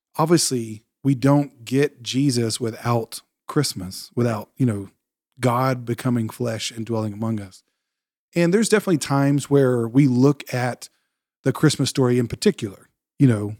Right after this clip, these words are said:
whether it be Mary's perspective, I've done that before, Joseph's perspective, uh, where, you know, what was going on during the time, you know, we've talked about that kind of stuff. But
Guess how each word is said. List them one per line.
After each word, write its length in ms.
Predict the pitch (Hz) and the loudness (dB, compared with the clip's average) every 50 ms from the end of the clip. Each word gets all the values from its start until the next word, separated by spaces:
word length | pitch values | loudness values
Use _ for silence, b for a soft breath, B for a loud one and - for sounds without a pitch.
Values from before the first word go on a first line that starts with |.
| _ _ _ | _ _ _
whether 280 | - 127 131 123 120 117 | -2 0 0 0 0 -4
it 100 | 113 110 | -6 -4
be 300 | 123 120 113 104 113 - _ _ _ - | -6 -6 -6 -6 -10 -14 _ _ _ 4
Mary's 380 | 139 135 135 131 127 127 123 | 6 6 6 6 4 2 0
perspective, 500 | - - 131 117 - 139 127 - - 120 | -4 -8 -10 -6 -6 -8 -8 -6 -8 -8
I've 120 | 127 113 110 | -8 -6 -2
done 120 | 127 127 | 0 2
that 160 | 127 127 123 113 | 2 2 2 0
before, 540 | 117 113 - - 123 120 120 117 120 113 113 b b b b | -4 -6 -4 -4 -2 -2 -2 -2 -4 -6 -8 b b b b
Joseph's 420 | - - 131 131 127 - 139 123 - | -2 0 2 2 2 0 -2 -4 -4
perspective, 720 | - 131 123 - - 123 117 - _ - 117 113 107 - _ _ _ _ _ _ _ _ _ _ _ _ - | -4 -4 -4 -4 -6 -8 -8 -8 _ -6 -6 -6 -6 -8 _ _ _ _ _ _ _ _ _ _ _ _ -2
uh, 300 | 135 123 117 107 104 101 | -2 -2 -2 -2 -4 -8
where, 680 | 98 101 98 101 104 127 131 135 131 123 123 120 110 - _ _ | -10 -12 -12 -4 0 2 2 4 4 2 2 0 -2 -6 _ _
you 100 | - 131 | -2 0
know, 60 | 123 | 2
what 160 | 110 127 131 | 2 2 2
was 160 | 123 127 117 - | 2 0 0 2
going 260 | 131 127 127 120 120 | 2 2 2 2 2
on 280 | 120 120 123 120 117 | 2 4 4 4 4
during 240 | 110 120 120 120 117 | 4 6 6 6 6
the 80 | 117 113 | 4 2
time, 500 | - - 117 117 117 113 113 113 110 110 _ _ _ - | 0 -2 -4 -4 -4 -6 -8 -10 -12 -14 _ _ _ -4
you 60 | 131 | -4
know, 100 | 123 107 | -4 -4
we've 200 | 101 110 127 120 | -4 -4 -4 -4
talked 220 | - - 139 131 - | -2 -2 -2 0 0
about 140 | 127 117 110 | -2 -4 -6
that 140 | 113 113 - | -8 -12 -10
kind 140 | - 117 113 | -8 -8 -8
of 60 | 107 | -8
stuff. 280 | - - 113 104 - - - | -8 -8 -8 -8 -8 -8 -6
But 180 | 123 113 - | -6 -6 -8